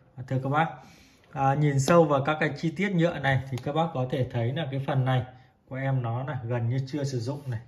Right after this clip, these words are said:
các cái chi tiết nhựa còn rất mới, đẹp, không tì vết. Đấy, phần mặt mũi của em nó này,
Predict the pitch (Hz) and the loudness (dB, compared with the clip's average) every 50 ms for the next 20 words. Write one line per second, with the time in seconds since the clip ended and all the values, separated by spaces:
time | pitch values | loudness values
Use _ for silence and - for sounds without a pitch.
0 | - - 143 139 - 135 127 - - 151 131 139 156 165 165 156 135 143 139 131 | -14 -14 -12 -8 -6 -6 -6 -4 -4 -4 -2 0 0 0 0 0 0 0 -2 -4
1 | - - - 123 110 107 107 156 180 180 - 135 131 127 127 127 131 156 - - | -8 -8 -4 -4 -4 -2 -2 -2 -2 -2 -2 -2 0 2 4 4 4 4 2 0
2 | - - - - - - - 135 135 131 - - - - - - - _ - - | -8 -16 -20 -20 -20 -6 0 2 2 2 2 0 -6 -14 -18 -20 -20 _ -20 -20
3 | - - - 143 139 135 135 139 127 117 110 139 165 - - - - - - - | -20 -10 -6 -4 -2 -2 0 0 0 0 4 4 2 2 2 -2 -10 -18 -20 -20
4 | - - - _ _ _ _ _ - 120 117 120 120 - 139 127 120 120 120 117 | -20 -20 -20 _ _ _ _ _ -6 -4 -4 -4 -4 -2 0 0 0 0 -2 -2
5 | 120 123 123 135 160 175 170 - 131 123 123 127 123 120 113 110 113 131 - 131 | -2 -2 -2 0 -2 -4 -4 -4 -2 0 0 0 2 2 2 2 2 0 -2 -6